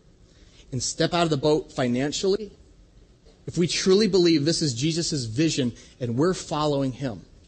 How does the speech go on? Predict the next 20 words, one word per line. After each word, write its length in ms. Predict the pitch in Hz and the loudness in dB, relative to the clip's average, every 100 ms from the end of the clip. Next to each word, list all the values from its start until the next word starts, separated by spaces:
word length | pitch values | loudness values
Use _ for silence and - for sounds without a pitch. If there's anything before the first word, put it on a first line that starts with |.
| - _ - - - _ - | -20 _ -20 -20 -20 _ -6
Because 300 | 156 180 151 | -2 0 2
this 160 | 196 214 | 2 2
is 100 | 175 | 0
an 100 | 165 | 2
all-hands-on-deck 920 | 170 208 170 196 185 175 156 165 147 | 6 6 4 2 2 2 2 0 2
moment 340 | 151 156 147 | 2 2 2
in 60 | 139 | 2
the 80 | |
life 220 | 135 135 131 | 2 0 0
of 80 | |
our 100 | 135 | -6
church. 320 | 127 - 120 147 | -4 -4 -6 0
And 100 | 151 | 2
we 60 | |
need 140 | 147 139 | 2 2
every 300 | 160 170 202 | 0 2 -2
person 440 | 202 185 - 165 | 2 0 0 0
in 100 | 143 | 2
this 260 | 156 175 175 | 0 0 0
room, 220 | 180 | 0